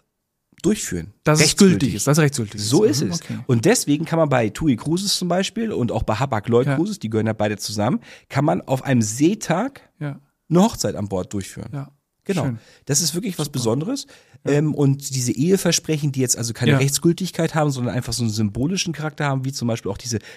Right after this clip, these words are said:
Speaker 1: goldene Hochzeit, wenn man da
Speaker 2: Genau,
Speaker 1: nochmal ein Eheversprechen
Speaker 2: genau.
Speaker 1: draufsetzt,
Speaker 2: Ja.
Speaker 1: ähm, das, ähm, kann man natürlich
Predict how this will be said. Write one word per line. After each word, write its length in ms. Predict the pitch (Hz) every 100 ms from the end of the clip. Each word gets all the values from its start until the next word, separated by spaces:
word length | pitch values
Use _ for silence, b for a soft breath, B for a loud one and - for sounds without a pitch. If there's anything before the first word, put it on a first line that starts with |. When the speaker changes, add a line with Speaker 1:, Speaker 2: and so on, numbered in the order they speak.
| B
Speaker 1:
goldene 380 | - 113 117 113
Hochzeit, 500 | 147 - - 135 131
wenn 80 | 117
man 80 | 113
da 60 |
Speaker 2:
Genau, 80 | 117
Speaker 1:
nochmal 120 | 120
ein 80 | 117
Eheversprechen 520 | 143 139 135 117 120
Speaker 2:
genau. 120 | 117 -
Speaker 1:
draufsetzt, 540 | 117 - 110 - - B
Speaker 2:
Ja. 160 | 131 117 -
Speaker 1:
ähm, 240 | 117 113 117 _
das, 460 | 123 135 - - -
ähm, 460 | 139 143 139 131 131
kann 140 | -
man 120 | 135 135
natürlich 420 | 123 131 127